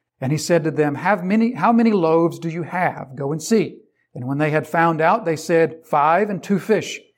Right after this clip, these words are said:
Then he commanded them all to sit down in groups on the grass. So they sat down in groups by hundreds and by fifties.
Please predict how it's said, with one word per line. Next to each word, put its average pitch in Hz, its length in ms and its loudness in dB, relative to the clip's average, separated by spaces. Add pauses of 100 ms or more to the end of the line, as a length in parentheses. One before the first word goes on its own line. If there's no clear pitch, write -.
(880)
Then 240 180 2
he 339 60 -2
commanded 247 500 4
them 208 140 2
all 214 200 4
to 190 60 -2
sit 208 240 -2
down 185 240 4
in 175 120 0
groups 185 420 0
on 156 120 0
the 151 60 -2
grass. 143 680 0 (180)
So - 140 -8
they 139 100 0
sat 180 400 0
down 165 220 2
in 143 120 -2
groups 190 360 0
by 143 160 0
hundreds 180 480 0
and 151 100 -4
by 123 140 -4
fifties. 185 520 -2